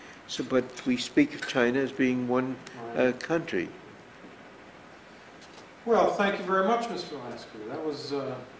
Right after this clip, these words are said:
Speaker 2: that was excellent.
Speaker 1: <laughs>
Speaker 2: We appreciate it.
Speaker 1: Well, I was very happy to get this on record. As I say, some of the things that we did, uh, will never be known.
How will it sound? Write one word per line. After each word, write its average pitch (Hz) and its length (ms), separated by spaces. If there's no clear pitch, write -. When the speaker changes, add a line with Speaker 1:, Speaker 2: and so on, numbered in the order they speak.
Speaker 2:
that 202 140
was 165 120
excellent. 202 400
Speaker 1:
<laughs> - 200
Speaker 2:
We - 840
appreciate 190 360
it. 104 140
Speaker 1:
Well, 123 200
I 123 100
was 117 120
very 127 240
happy 135 300
to 120 80
get 123 220
this 127 240
on 117 240
record. 113 360
As 117 200
I 117 80
say, 131 380
some 156 280
of 131 100
the 127 80
things 127 360
that 120 100
we 120 200
did, 117 420
uh, 110 640
will 135 80
never 127 280
be 104 160
known. 101 420